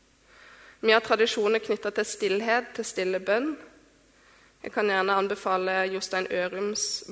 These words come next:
bok om stillhet, eller Solveig Tveitreids prekener de siste årene her i Storsalen, knyttet til hvordan stillhet kan bli en større del av vårt liv.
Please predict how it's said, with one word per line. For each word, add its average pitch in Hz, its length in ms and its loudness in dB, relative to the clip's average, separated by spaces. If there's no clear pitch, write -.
bok 220 280 -6
om 226 80 -2
stillhet, 226 800 -4
eller 196 320 -2
Solveig 190 400 -4
Tveitreids - 840 -8
prekener 196 480 -6
de 196 120 -4
siste 196 320 -8
årene 185 320 -4
her 185 200 -2
i 190 80 -8
Storsalen, 190 680 -6
knyttet - 460 -6
til 190 160 -4
hvordan 185 360 -4
stillhet 190 520 -6
kan 196 140 -6
bli 185 140 -2
en 190 140 -6
større 180 380 -6
del 180 160 -6
av 180 120 -8
vårt - 180 -18
liv. - 180 -14